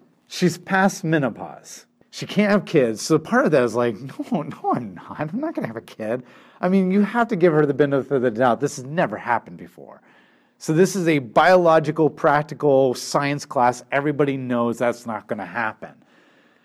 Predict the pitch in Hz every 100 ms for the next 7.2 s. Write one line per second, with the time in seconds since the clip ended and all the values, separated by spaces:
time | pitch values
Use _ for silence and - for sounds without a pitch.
0 | - 190 185 - 240 262 214 175 190 190
1 | 160 - 254 165 151 147 - _ _ _
2 | _ _ _ _ _ 165 208 233 - -
3 | - - 185 196 208 247 214 185 202 143
4 | 190 202 - - 160 170 185 175 151 107
5 | 104 117 156 160 110 82 - - - -
6 | - 127 175 170 156 - - 202 247 339
7 | - -